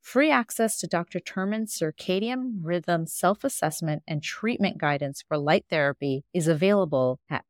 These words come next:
chronotype dash self dash test dot info,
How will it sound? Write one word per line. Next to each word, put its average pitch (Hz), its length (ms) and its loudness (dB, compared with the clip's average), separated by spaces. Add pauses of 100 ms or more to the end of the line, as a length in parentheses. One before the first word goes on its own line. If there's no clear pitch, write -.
chronotype 233 840 2 (120)
dash 156 380 -2
self 190 460 2 (120)
dash 151 360 -4
test - 500 -2
dot 165 220 0
info, - 500 -2